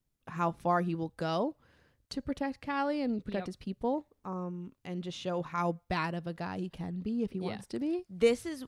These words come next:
Speaker 3: like, when you talk about morally gray men,
Speaker 1: He's a
Speaker 3: Des,
Speaker 1: morally
Speaker 3: Des
Speaker 1: gray
Speaker 3: is
Speaker 1: man.
Speaker 3: morally gray.
Speaker 1: Yep.
Speaker 3: And, and Hunting
Speaker 2: His
Speaker 3: Adeline
Speaker 2: hair,
Speaker 3: too.
Speaker 2: too.
Speaker 3: Hunting Adeline, he, he definitely is, like,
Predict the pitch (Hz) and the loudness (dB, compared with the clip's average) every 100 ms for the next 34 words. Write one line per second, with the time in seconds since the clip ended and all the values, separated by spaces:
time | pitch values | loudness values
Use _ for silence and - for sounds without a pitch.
0 | - 208 180 185 _ _ - 220 220 220 | -6 -2 -2 -4 _ _ -6 -4 0 2
1 | 277 277 277 262 277 247 214 190 190 190 | 4 4 4 4 4 4 4 4 4 4
2 | 190 185 175 165 165 170 185 _ - - | 0 -2 0 -2 -4 -4 -8 _ -14 0
3 | 180 180 170 165 170 170 185 185 180 175 | 2 2 0 -4 -4 0 2 2 -2 -4
4 | 175 180 _ - 185 170 165 151 - - | -6 -10 _ -6 -4 -4 -6 -10 -16 -18
5 | 65 190 185 - 214 214 202 202 202 190 | -12 -10 -10 -4 -2 0 0 -2 -2 -2
6 | 190 185 _ _ _ _ _ _ _ _ | -4 -8 _ _ _ _ _ _ _ _
7 | _ _ - 180 196 170 160 - - 170 | _ _ -12 -8 -6 -4 -4 -4 -2 -2
8 | 339 170 165 - 185 165 165 - 85 87 | 0 -2 -2 -2 -2 -2 -6 -8 -10 -8
9 | 117 170 175 170 170 175 156 - 127 107 | -8 -8 -8 -8 -8 -10 -12 -12 -14 -14
10 | 165 - - | -12 -12 -14